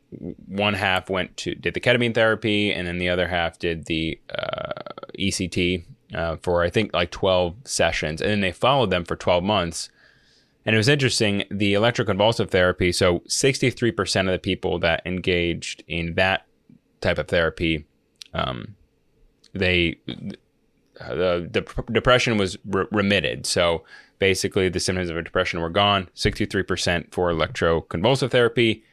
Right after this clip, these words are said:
forty-six percent for ketamine. So electroconvulsives seem to be more effective. However, E C T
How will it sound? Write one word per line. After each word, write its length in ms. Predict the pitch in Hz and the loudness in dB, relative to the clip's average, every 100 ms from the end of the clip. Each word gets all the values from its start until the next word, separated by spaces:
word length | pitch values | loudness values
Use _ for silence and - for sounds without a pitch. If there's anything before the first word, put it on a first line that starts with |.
| _ _ | _ _
forty-six 480 | - 117 110 - 117 | 0 2 4 2 0
percent 440 | - 98 98 87 - | -2 -2 0 -2 -4
for 100 | - | -10
ketamine. 560 | - 104 73 67 60 | -2 0 0 -6 -8
So 300 | - 90 85 - - | -2 0 0 -6 -2
electroconvulsives 760 | 98 107 113 107 101 101 92 | 0 2 -2 0 0 0 -2
seem 280 | - 117 110 | 0 2 2
to 80 | 107 | 2
be 160 | 98 95 | 0 0
more 500 | 101 95 95 92 - - - - _ | 0 2 2 0 -2 -16 -20 -20 _
effective. 720 | - - 143 - 98 92 87 _ _ _ _ | -6 2 2 2 2 2 -2 _ _ _ _
However, 720 | - 92 104 143 127 104 101 110 | -2 2 4 4 4 2 0 -2
E 100 | 113 | -2
C 160 | 120 | 0
T 400 | 110 123 120 110 | 0 0 2 0